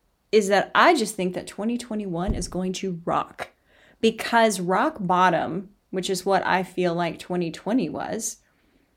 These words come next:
is our phoenix year. It's the year where, in December, by the way, we rise from the ashes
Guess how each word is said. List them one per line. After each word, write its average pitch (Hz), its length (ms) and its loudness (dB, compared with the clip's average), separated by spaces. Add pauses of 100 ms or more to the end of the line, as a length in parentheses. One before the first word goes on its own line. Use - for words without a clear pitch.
(240)
is 214 220 6
our 185 180 4
phoenix - 760 -2
year. - 420 -8 (120)
It's 233 240 4
the 285 140 2
year 185 760 0 (120)
where, 180 580 4
in 190 220 -2
December, 214 600 2
by 156 200 2
the 160 120 -2
way, 151 260 -4
we 196 160 0
rise 214 760 6
from 311 220 6
the 330 160 8
ashes 277 880 4